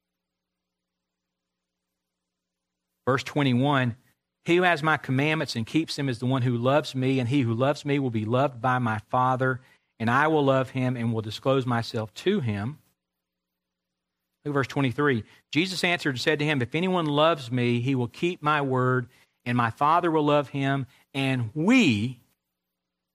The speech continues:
we will come to him and make our abode with him."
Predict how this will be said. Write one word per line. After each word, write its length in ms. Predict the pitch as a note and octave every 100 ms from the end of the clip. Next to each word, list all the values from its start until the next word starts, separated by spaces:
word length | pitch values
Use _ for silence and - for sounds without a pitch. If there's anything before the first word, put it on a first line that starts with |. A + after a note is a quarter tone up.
| _ _ _ _
we 420 | E3 A3+ G#3 G3
will 320 | C#3 D#3+ E3+
come 420 | E3 - F3+ D#3+ C#3
to 120 | A#2+
him 300 | B2 A#2+ B2
and 180 | A#2+ B2+
make 240 | C3+ C3+
our 260 | B2 B2 B2
abode 400 | A#2 B2+ B2 A#2
with 300 | G#2 A#2 A2
him." 200 | G2 D#2+